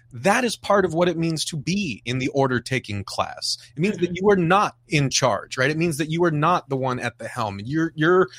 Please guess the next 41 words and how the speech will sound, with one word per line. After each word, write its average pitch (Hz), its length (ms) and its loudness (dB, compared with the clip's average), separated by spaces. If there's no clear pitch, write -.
needs 151 440 0
are 139 80 2
not 156 300 0
the 165 80 -2
ones 131 320 -2
that 120 120 2
are 117 60 0
being 127 260 -2
prioritized 139 920 0
when 123 160 -4
these 127 160 -8
decisions 143 520 -6
are 196 240 0
being 120 340 -2
made, 87 240 -8
right? 151 260 -2
And 160 140 0
so 185 380 4
I 147 60 2
think 180 360 0
that 131 360 4
when 147 220 -2
I 143 100 2
think 185 200 -2
about 156 220 4
precariousness, 196 880 -2
this 123 100 -10
is 107 60 -10
where 104 100 0
I 101 60 -4
circle - 280 -8
back 120 220 2
to - 80 -20
the 131 80 4
actual 135 260 -2
point, 202 300 0
is, 131 160 -6
like, 147 200 0
the 165 60 -8
precariousness 196 880 -2
of, 143 460 2